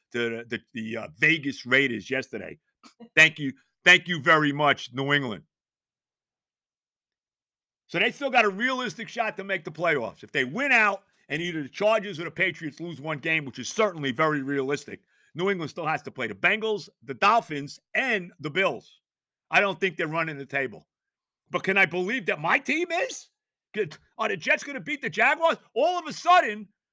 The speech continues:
all of a sudden, the Jacksonville Jaguars are one game out of first place in their division after they came back yesterday from twenty-seven to ten to beat the Cowboys in overtime. Nice job by Dallas.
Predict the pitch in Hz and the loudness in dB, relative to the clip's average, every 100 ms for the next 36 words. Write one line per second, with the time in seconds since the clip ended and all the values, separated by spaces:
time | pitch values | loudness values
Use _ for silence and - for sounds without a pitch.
0 | _ - 254 339 349 302 262 - 311 277 | _ -4 0 0 -2 -8 -12 -6 -4 -4
1 | 214 190 156 277 302 269 262 247 160 269 | -8 -10 0 2 2 -4 -12 -12 -6 -2
2 | 311 311 147 131 147 - _ _ _ 202 | -2 -2 -4 -4 -8 -14 _ _ _ -4
3 | 190 202 311 302 277 277 247 240 185 247 | -2 0 -2 0 -2 0 -2 -2 -6 -8
4 | 247 - 233 226 214 202 190 160 277 277 | -8 -8 -6 -6 -6 -6 -6 -6 -4 -2
5 | 175 156 - _ 214 277 - 240 - - | -4 -8 -12 _ -2 -2 0 -2 0 -2
6 | 285 262 262 262 226 160 214 202 185 160 | -2 0 0 0 -4 -4 -4 -4 -6 -14
7 | - 285 359 - 311 285 - 180 - 277 | -8 -8 -8 -2 -2 -2 -6 -6 0 2
8 | 196 151 _ _ 175 220 240 - - 208 | 2 -4 _ _ -4 -2 -4 -4 0 0
9 | 175 165 147 151 151 147 - 110 120 - | 0 0 -2 0 -2 -2 -6 -10 -10 -14
10 | _ _ 156 160 185 151 131 107 127 120 | _ _ 0 2 2 0 0 -2 -2 -4
11 | 85 - | -8 -16